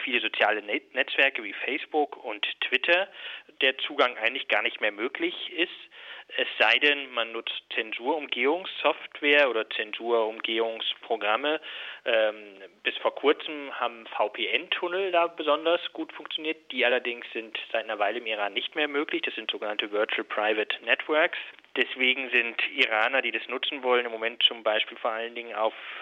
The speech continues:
ähm, Zensurumgehungsanbieter wie Psiphone angewiesen.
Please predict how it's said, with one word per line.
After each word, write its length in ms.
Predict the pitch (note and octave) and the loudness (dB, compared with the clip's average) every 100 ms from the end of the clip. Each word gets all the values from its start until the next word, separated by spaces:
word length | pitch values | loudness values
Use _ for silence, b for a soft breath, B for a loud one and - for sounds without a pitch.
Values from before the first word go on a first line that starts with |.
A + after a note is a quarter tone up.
| B2+ | -2
ähm, 240 | A#2 A2 - | -2 0 -4
Zensurumgehungsanbieter 1120 | A#2 A2+ A#2 A#2+ A2 A2 A#2 A2+ A2 - A2 | -4 -2 -2 0 -2 -4 -4 -8 -6 -2 -2
wie 80 | G#2 | -2
Psiphone 840 | - A#2+ A#2 C3+ - A#2 A2+ G2+ B B B | -4 4 4 4 2 0 0 0 B B B
angewiesen. 1600 | B2 A2+ G#2 G#2 F#2+ - _ - - - - - A#2 A2 G2+ G2 | 0 0 0 0 0 -4 _ -16 -12 -12 -14 -4 -2 -2 -4 -8